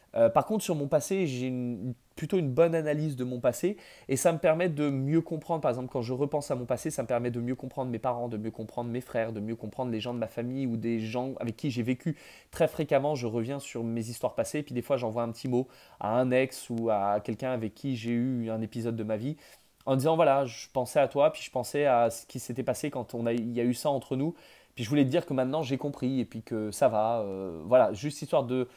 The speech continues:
de donner un petit message parce que ça me permet le, le, le, le fait de revenir. Bon, après je suis cancer, ascendant cancer, on est très nostalgique, hein, les, les <laughs> cancers, mais c'est vrai que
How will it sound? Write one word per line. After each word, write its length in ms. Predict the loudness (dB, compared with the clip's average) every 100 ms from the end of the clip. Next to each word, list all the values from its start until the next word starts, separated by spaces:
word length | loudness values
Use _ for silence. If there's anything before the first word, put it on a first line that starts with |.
| -20 _ 0
de 100 | 2
donner 220 | 4 2
un 100 | 0
petit 160 | -4
message 460 | -4 2 4 2 0
parce 140 | -6 -4
que 220 | -4 -4 -8
ça 400 | -10 -8 -2 0
me 120 | 2
permet 260 | 2 2 2
le, 160 | 0 0
le, 200 | -2 -2
le, 280 | -2 -2
le 140 | 0 -2
fait 140 | -2
de 100 | 0
revenir. 240 | 0 0 -4
Bon, 200 | -6 -8 _
après 180 | -12 -12
je 60 |
suis 80 | -10
cancer, 300 | -8 -2 0
ascendant 280 | 0 -2 -6
cancer, 380 | -6 -4 -4 -4
on 80 | -6
est 60 |
très 240 | -10 -2 -2
nostalgique, 560 | -2 -2 -2 -2 -6
hein, 140 | -8 -8
les, 320 | -2 0 0 0
les 140 | -2
<laughs> 20 |
cancers, 460 | 2 2 2 0 0 -6 -20 -20 -2
mais 100 | 2
c'est 160 | 2 2
vrai 160 | 2
que 300 | 2 2 2